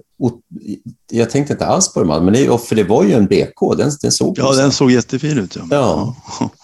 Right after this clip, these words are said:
Speaker 1: Ja, jädrar. Vad spännande. Du, vad, vad, det visste jag inte att vi skulle...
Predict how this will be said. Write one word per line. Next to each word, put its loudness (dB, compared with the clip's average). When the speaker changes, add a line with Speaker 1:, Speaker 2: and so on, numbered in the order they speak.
Speaker 1:
Ja, 0
jädrar. -8
Vad 0
spännande. 0
Du, 2
vad, 2
vad, 2
det 2
visste 0
jag 4
inte -2
att -4
vi -2
skulle... 4